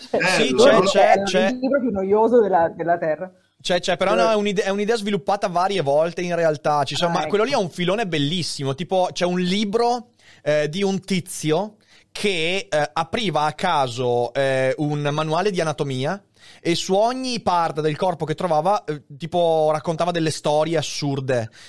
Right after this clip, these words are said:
Speaker 3: e anche lì non mi ricordo, quindi in realtà è un filone narrativo quello lì, prendo
Speaker 1: Mm.
Speaker 3: cose a caso e racconto le prime cose che mi vengono in mente per libera associazione in realtà, è anche uno degli esercizi che si fanno quando uno, eh, fa scrittura creativa, per esempio, apri un libro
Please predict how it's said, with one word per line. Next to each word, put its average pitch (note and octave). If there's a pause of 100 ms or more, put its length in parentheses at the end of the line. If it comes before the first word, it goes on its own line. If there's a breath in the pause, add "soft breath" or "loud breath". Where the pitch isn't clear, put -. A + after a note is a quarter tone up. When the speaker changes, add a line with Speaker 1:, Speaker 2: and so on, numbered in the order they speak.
Speaker 3:
e D3
anche E3
lì G3
non G#3+
mi G3
ricordo, F3+ (200 loud breath)
quindi B3
in G3+
realtà E3
è E3
un C3+
filone D#3+
narrativo C3+
quello A2
lì, G#2+
prendo G3+
Speaker 1:
Mm. -
Speaker 3:
cose F3
a D3+
caso F3+
e D3+
racconto F3+
le D3+
prime E3+
cose D3+
che D#3
mi D3
vengono C#3
in C3+
mente D#3
per C#3
libera D3
associazione B2
in A2+
realtà, A#2
è C#3
anche F#3+
uno G#3+
degli G3
esercizi E3
che E3+
si C3+
fanno D#3
quando C#3+ (200 loud breath)
uno, C#3 (200 loud breath)
eh, A2+
fa C3
scrittura D3
creativa, B2+
per A2
esempio, G#2+ (180 soft breath)
apri D#3+
un D#3
libro F#3